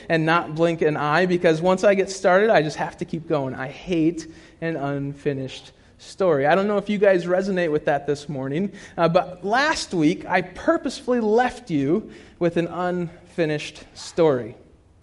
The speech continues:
And I can imagine the conversations that happened at lunch. They probably went something like this. Uh, "Well, you know, Pastor Ben made us sad at church today." Maybe something like, uh, "Pastor Ben wouldn't keep saying the words pain and suffering, and it made me, uh, sad, and,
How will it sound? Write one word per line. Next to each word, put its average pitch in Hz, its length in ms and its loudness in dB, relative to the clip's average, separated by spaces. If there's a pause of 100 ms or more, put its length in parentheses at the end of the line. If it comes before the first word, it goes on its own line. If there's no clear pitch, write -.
(680)
And 170 160 0
I 190 120 2
can 233 120 2
imagine 247 560 4
the 214 80 4
conversations 226 800 2
that 185 100 2
happened 202 420 0
at 165 280 4
lunch. 175 360 2
They 190 100 2
probably 220 380 4
went 196 180 2
something 202 340 0
like 175 220 -2
this. 160 280 2 (240)
Uh, 180 220 6
"Well, 202 260 6
you 190 80 0
know, 196 140 2
Pastor 190 440 -2
Ben 180 280 2
made 170 160 4
us 165 160 2
sad 160 320 4
at 147 120 0
church 147 340 -4
today." 123 320 -4 (2000)
Maybe 190 340 2
something 208 480 2
like, 185 400 2 (140)
uh, 196 200 4
"Pastor 254 340 2
Ben 254 240 4
wouldn't 254 300 0
keep 240 180 2
saying 247 360 2
the 220 80 4
words 233 300 4
pain 233 380 2
and 196 120 2
suffering, 226 580 2
and 202 100 4
it - 20 0
made 220 200 4
me, 220 240 4
uh, 196 80 4
sad, 220 520 2
and, 165 140 0